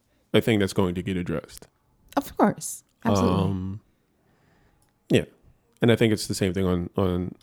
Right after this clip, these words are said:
Speaker 1: this side. 'Cause one of the things that I think we're really good at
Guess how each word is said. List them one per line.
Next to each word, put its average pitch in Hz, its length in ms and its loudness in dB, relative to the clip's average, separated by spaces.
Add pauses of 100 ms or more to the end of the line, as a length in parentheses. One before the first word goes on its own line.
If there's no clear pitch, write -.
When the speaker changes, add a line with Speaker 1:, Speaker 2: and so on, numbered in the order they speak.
(120)
Speaker 1:
this 104 140 0
side. 98 120 0
'Cause 104 120 0
one 127 140 10
of 123 80 6
the 120 80 0
things 104 340 0 (1000)
that 95 400 6 (1160)
I 104 60 2
think 101 180 2
we're 95 160 6
really 90 560 2
good 85 220 0
at 78 240 -4